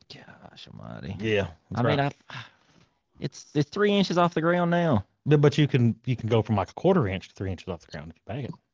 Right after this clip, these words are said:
Speaker 1: That is true.
Speaker 2: Well, anytime you want to. It's nice.
Speaker 1: Jeremy has got his hauler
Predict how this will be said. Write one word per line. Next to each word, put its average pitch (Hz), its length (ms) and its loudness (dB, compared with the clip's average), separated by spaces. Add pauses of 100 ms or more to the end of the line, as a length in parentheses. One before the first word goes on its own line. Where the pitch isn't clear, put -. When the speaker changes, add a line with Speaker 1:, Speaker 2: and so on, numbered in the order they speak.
(220)
Speaker 1:
That 101 120 -2
is 104 140 0
true. 85 360 -6 (100)
Speaker 2:
Well, 101 320 -4
anytime 156 320 4
you 156 80 2
want 156 180 -2
to. - 120 -10 (180)
It's - 120 -16
nice. 101 340 -6
Speaker 1:
Jeremy 147 520 4
has 113 140 2
got 123 180 4
his 120 140 2
hauler 117 480 4